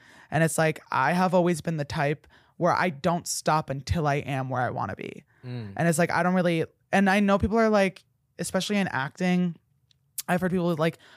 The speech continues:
Speaker 1: "Oh, like, after my thirtieth audition and I got a no, like, I just stopped." That is not my,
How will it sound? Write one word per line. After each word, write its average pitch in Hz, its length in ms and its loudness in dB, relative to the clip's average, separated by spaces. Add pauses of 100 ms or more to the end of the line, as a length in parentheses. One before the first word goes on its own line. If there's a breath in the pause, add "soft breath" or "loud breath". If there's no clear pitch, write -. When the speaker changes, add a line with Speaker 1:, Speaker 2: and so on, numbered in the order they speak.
(140 loud breath)
Speaker 1:
"Oh, 202 120 4
like, 190 160 2
after 165 200 -2
my 170 140 0
thirtieth 165 400 0
audition 147 400 -4
and 143 100 -4
I 143 80 -2
got 143 160 0
a 131 60 -2
no, 135 420 -6
like, 131 220 -2
I 131 80 -2
just 147 220 -6
stopped." 113 420 -4 (540)
That 156 280 0
is 156 160 -2
not 156 360 0
my, 131 400 -4